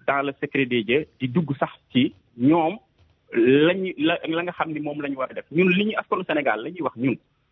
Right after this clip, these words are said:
Am na loo xam ni Macky Sall bu ko naree nangu, war a nangoo, ndaroo, ndaree def, ñun duñ ko ko may. Donc, gumba neex na baat, jan-, jant sono, ñun, ñu ngi koy xaar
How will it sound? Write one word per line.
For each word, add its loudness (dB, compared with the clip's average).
Am 0
na 0
loo 4
xam -10
ni -8
Macky -8
Sall -2
bu -12
ko -2
naree 0
nangu, -6
war 0
a -2
nangoo, -2
ndaroo, -2
ndaree -2
def, -10
ñun 4
duñ -4
ko -2
ko 0
may. -2
Donc, 6
gumba 2
neex -4
na -4
baat, 0
jan-, 2
jant 0
sono, 0
ñun, 2
ñu 2
ngi 2
koy 4
xaar -2